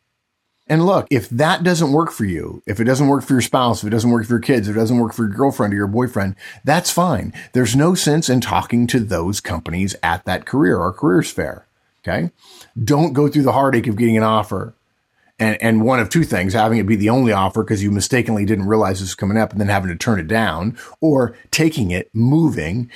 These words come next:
and then being miserable in a year. You know, look, if you're an I T guy or if you're an engineer and you tend to be reserved,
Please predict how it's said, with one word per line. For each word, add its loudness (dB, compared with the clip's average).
and 2
then 2
being 2
miserable -2
in -6
a -4
year. -12
You 0
know, 2
look, 0
if -2
you're 2
an 2
I 2
T 0
guy -4
or 2
if -4
you're 4
an 2
engineer 2
and 2
you 2
tend 2
to 4
be 2
reserved, 0